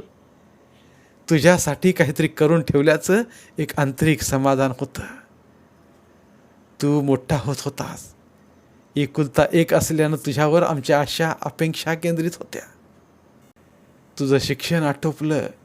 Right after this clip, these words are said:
नोकरी लागली, लग्न झालं, थोडंसं आजाराचं निमित्त होऊन तुझी आई गेली आणि मनाचे सारे कोपरे न कोपरे रिकामे झाले.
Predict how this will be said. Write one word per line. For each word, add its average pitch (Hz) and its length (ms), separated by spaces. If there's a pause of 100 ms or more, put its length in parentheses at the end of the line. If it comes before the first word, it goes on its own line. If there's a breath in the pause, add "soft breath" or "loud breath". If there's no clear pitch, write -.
नोकरी 147 520
लागली, 170 460 (220)
लग्न 160 380
झालं, 175 400 (1080 soft breath)
थोडंसं 151 360
आजाराचं 143 600
निमित्त 147 380
होऊन 151 280
तुझी 147 220
आई 143 340
गेली 139 400 (440 soft breath)
आणि 143 100
मनाचे 135 440
सारे 151 420
कोपरे 143 420
न 135 120
कोपरे 131 440
रिकामे 123 400
झाले. - 300